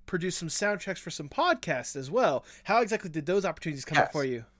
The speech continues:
Speaker 2: All right. This. So, uh, in,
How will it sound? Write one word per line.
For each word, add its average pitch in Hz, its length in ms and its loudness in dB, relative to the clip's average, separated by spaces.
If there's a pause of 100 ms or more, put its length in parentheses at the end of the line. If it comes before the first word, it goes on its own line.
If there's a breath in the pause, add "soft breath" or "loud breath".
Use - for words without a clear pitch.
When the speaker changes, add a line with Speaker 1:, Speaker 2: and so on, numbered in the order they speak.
(2500 loud breath)
Speaker 2:
All 226 120 10
right. 180 300 8 (880 loud breath)
This. 156 400 6 (1000 loud breath)
So, 175 400 10
uh, 160 460 10 (100)
in, 196 680 8